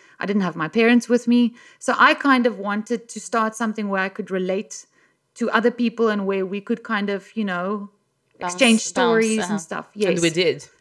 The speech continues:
Speaker 1: Exactly.
Speaker 3: That's the beauty of social media, I think.
Speaker 1: Exactly. I feel like it really helped me. But in the meantime, I'm still struggling to kind of,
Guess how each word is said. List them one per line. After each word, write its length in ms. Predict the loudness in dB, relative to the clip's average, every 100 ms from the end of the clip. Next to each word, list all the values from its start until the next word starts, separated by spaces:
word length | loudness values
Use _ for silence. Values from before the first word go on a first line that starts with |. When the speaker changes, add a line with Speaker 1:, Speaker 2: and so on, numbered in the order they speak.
| -4
Speaker 1:
Exactly. 680 | -2 2 4 2 -2 -6 -2
Speaker 3:
That's 220 | -4 -2
the 60 | 0
beauty 280 | 0 2
of 100 | 0
social 300 | 2 -2 -2
media, 260 | -6 -2 2
I 40 |
think. 120 | 2 4
Speaker 1:
Exactly. 640 | 4 4 2 -6 -6 -2
I 140 | 2 4
feel 220 | 4 4
like 260 | 4 4
it 140 | -2 0
really 260 | 0 0
helped 480 | 2 4 4 2 -6
me. 380 | -2 2 2 0 -10 -20 _
But 300 | 2 4 2
in 140 | 4 6
the 60 |
meantime, 600 | 6 6 4 4 4 2 0
I'm 260 | 0 2 0
still 260 | 0 -2
struggling 560 | 0 0 2 2 0 -2 -4
to 520 | -2 0 0 0 -4 -10 -2
kind 320 | 0 2 2
of, 320 | 2 0 -4